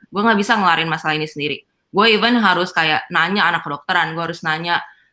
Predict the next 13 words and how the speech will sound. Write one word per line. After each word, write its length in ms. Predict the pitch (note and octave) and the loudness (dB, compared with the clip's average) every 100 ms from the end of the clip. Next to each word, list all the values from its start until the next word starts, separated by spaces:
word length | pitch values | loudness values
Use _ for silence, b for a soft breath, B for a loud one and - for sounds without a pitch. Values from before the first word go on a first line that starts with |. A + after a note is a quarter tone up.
| _ | _
kayak, 520 | - E3 D#3+ D#3+ D#3 - | 0 0 2 2 0 0
em, 280 | D#3+ D#3 D3+ | 0 0 0
orang-orang 480 | E3 D3 F3 G#3 G3+ | 0 2 2 2 -2
yang 40 | |
di 80 | F3 | -4
field, 340 | - C4 A3 - | -2 0 -2 -4
yang 240 | - E3 D3+ | -4 -4 -4
ketemu 240 | - F3 F3 | -8 -2 -2
sama 80 | F3 | -2
ibu-ibunya 480 | E3 E3 D#3+ G3 | -2 -4 -2 -2
tiap 240 | G3+ E3 F#3+ | -2 -4 -2
hari. 320 | D#3 F3 - _ _ _ | -2 -2 -6 _ _ _
Kayak 240 | E3+ E3+ | 0 0